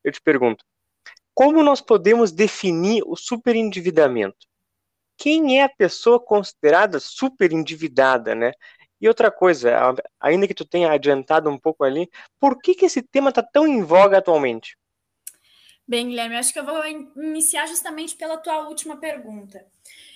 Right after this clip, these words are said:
Speaker 2: Esse tema está muito em voga porque recentemente nós tivemos a promulgação de uma lei que trata especificamente de regular essa matéria, a matéria do superendividamento.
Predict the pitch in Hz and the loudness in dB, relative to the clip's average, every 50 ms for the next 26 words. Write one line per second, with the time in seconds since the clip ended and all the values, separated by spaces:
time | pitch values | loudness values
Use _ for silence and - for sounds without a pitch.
0 | 285 277 269 285 - 339 - 320 330 370 440 453 - 415 359 339 311 311 320 330 | -16 -8 -6 -6 -6 -6 -8 -10 -10 -6 -6 -4 -4 -2 -4 -4 -4 -6 -6 -6
1 | 381 415 427 415 370 320 302 240 247 233 226 233 240 262 277 302 311 302 _ 294 | -8 -8 -12 -12 -10 -10 -8 -8 -8 -6 -4 -4 -4 -4 -6 -10 -12 -12 _ -20
2 | 285 294 - - 302 285 262 302 285 - - 294 311 330 320 349 320 294 294 311 | -20 -18 -16 -16 -14 -14 -8 -4 -4 -4 -4 -4 -6 -8 -8 -8 -8 -10 -10 -10
3 | 311 - 311 294 294 285 285 - 302 269 247 247 254 262 277 277 294 277 - 285 | -10 -10 -10 -10 -8 -6 -6 -6 -6 -8 -10 -10 -10 -10 -10 -10 -10 -12 -12 -12
4 | 269 269 277 277 262 269 277 269 - 285 269 269 269 247 262 269 262 269 285 302 | -10 -10 -8 -8 -8 -6 -6 -6 -6 -6 -6 -8 -8 -8 -8 -10 -8 -8 -8 -8
5 | 320 330 320 285 240 220 220 220 - 226 214 - - 247 254 247 - 302 277 - | -8 -10 -10 -10 -10 -10 -12 -14 -18 -20 -16 -10 -8 -8 -8 -8 -8 -10 -12 -12
6 | - - 277 302 285 - - - 302 330 381 - - 392 - - - 370 339 302 | -12 -12 -8 -6 -6 -6 -6 -8 -10 -8 -8 -8 -10 -12 -16 -16 -12 -12 -10 -8
7 | 277 269 277 311 320 311 - 339 302 277 262 302 285 302 330 269 302 311 294 269 | -8 -8 -8 -8 -8 -10 -10 -10 -12 -12 -12 -12 -10 -10 -10 -10 -10 -6 -4 -4
8 | 285 330 349 302 - - 294 269 254 269 - 254 233 220 214 202 208 196 - - | -4 -4 -4 -4 -4 -4 -6 -8 -10 -10 -10 -8 -8 -6 -6 -8 -10 -12 -12 -10
9 | 233 233 233 247 254 285 254 247 247 233 254 254 - - 269 254 - - 247 240 | -8 -8 -8 -8 -10 -12 -12 -12 -12 -10 -8 -8 -8 -8 -8 -12 -14 -14 -12 -12
10 | 247 240 233 247 220 233 220 247 247 240 185 170 180 180 185 _ _ | -10 -10 -10 -12 -12 -12 -10 -10 -10 -10 -12 -14 -16 -16 -20 _ _